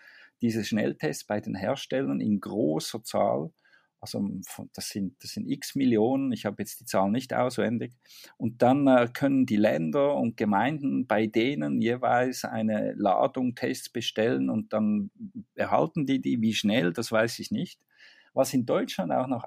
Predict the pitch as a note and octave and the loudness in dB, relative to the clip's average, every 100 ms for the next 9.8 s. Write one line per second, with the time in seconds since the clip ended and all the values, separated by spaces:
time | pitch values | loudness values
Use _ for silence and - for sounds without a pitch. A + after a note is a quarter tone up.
0 | - B2 F3+ F3+ F3+ D3+ A#2 A#2 - A2 | -6 -2 -2 -2 0 0 0 -2 -2 -2
1 | G#2+ G#2 - D3+ D#3 A#2+ C#3+ - A#2+ A#2+ | -2 -6 -4 -4 -4 -6 -6 -2 0 2
2 | A2 E3 D#3+ A2+ C3+ - B2 A2 G#2+ - | 0 0 0 0 0 -2 -2 -2 -4 -12
3 | _ - - _ B2+ - A2+ G#2+ C3 F3 | _ -20 -20 _ -4 2 2 4 2 2
4 | C#3 C3 B2 A#2+ C3 C3 B2 - D3+ D#3 | 0 -2 0 0 0 -2 -4 -2 -4 2
5 | C3+ B2+ A#2+ A2+ G#2 A#2 E3 - - - | 4 4 2 -4 -2 -2 -2 -4 -8 -2
6 | - C3+ D3+ - C3 C#3 D#3 - A#2+ A#2 | 0 2 0 -2 0 0 -2 -2 -2 -2
7 | G#2+ B2+ B2 B2+ A#2+ B2+ A#2+ A#2+ A2 A2+ | -2 -2 0 -2 -4 -6 0 0 0 -2
8 | A2+ A2 A2 - G#2+ G2+ F#2+ - C3+ D3+ | -4 -4 -6 -4 -2 -2 -4 0 0 0
9 | - B2+ B2+ A#2+ G#2 G#2+ G#2+ | 0 0 2 0 -2 -6 -6